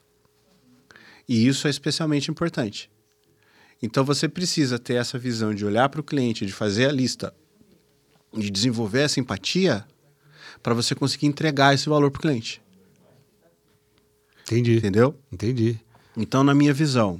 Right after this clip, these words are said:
Speaker 1: primeiro ponto importante, olhar profundamente pro cliente e parar de olhar pra você mesmo.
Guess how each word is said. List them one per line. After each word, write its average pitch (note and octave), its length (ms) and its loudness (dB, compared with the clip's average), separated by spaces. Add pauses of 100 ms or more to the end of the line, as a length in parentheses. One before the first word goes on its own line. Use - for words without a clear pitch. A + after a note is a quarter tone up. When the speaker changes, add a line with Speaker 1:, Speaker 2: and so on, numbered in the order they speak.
Speaker 1:
primeiro C3 320 2
ponto C#3 240 -2
importante, C3 640 -4
olhar A2+ 220 2
profundamente D#3+ 640 -2
pro - 100 -12
cliente - 560 -8 (520)
e A#2+ 80 -4
parar A2 340 2
de A2+ 100 -4
olhar A#2+ 200 2
pra B2+ 120 -8
você B2 240 -6
mesmo. F#2 300 -6